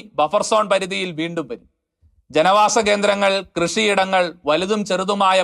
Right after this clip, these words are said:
പട്ടണങ്ങൾ, കച്ചവട കേന്ദ്രങ്ങൾ, സംരംഭങ്ങൾ, വിദ്യാലയങ്ങൾ, ആശുപത്രികൾ, നിരവധി ആരാധനാലയങ്ങൾ, മറ്റ് സ്ഥാപനങ്ങൾ എന്നിവയെല്ലാം ഇതിൽ ഉൾപ്പെടും. ഏകദേശം ഒന്നര ലക്ഷത്തിലധികം കുടുംബങ്ങളാണ് ഒരു കിലോമീറ്റർ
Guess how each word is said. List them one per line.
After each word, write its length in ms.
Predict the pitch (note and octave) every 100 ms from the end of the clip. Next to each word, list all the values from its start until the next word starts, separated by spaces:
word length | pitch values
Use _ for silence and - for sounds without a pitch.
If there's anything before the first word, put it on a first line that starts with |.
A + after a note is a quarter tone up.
| F3+
പട്ടണങ്ങൾ, 480 | D#3+ F#3 F3+ F3 D#3 - -
കച്ചവട 440 | D3+ - G3 G3+ G3
കേന്ദ്രങ്ങൾ, 420 | F#3 F3+ F3+ E3+ D#3+ - -
സംരംഭങ്ങൾ, 680 | D#3+ E3+ G3 F#3 F#3 F3 E3 D3 C#3
വിദ്യാലയങ്ങൾ, 760 | C#3+ F3+ F#3+ F#3+ F#3+ F3+ E3+ D3+ _ _ _ _ B2+ D#3
ആശുപത്രികൾ, 580 | F#3 A3 G3+ F#3+ F#3+ F3+ E3
നിരവധി 360 | F#3 G3+ G3+ F3 E3+
ആരാധനാലയങ്ങൾ, 840 | F#3+ G3+ G3+ G3+ F#3+ F#3 F3+ F3 D#3+
മറ്റ് 200 | D#3+ - G3
സ്ഥാപനങ്ങൾ 560 | - E3 F3+ F#3+ F#3 D#3+
എന്നിവയെല്ലാം 600 | F3 F#3 D#3+ E3+ F3 C#3 - _ C#3
ഇതിൽ 140 | D3 C#3
ഉൾപ്പെടും. 300 | - G#2+ - _ _ _ _ _ C#3
ഏകദേശം 440 | D3+ F3+ F#3 F#3+ E3+
ഒന്നര 260 | F3 F#3+ G3 F#3+
ലക്ഷത്തിലധികം 720 | F#3 G3 F3+ F3+ F3 F3 F3+ F3
കുടുംബങ്ങളാണ് 720 | D#3 F3+ F#3 F3+ E3+ D#3 D3+ B2+ _ _ _ -
ഒരു 120 | D3+ F#3+
കിലോമീറ്റർ 600 | F3+ F#3 F#3+ F#3+ F3+ F3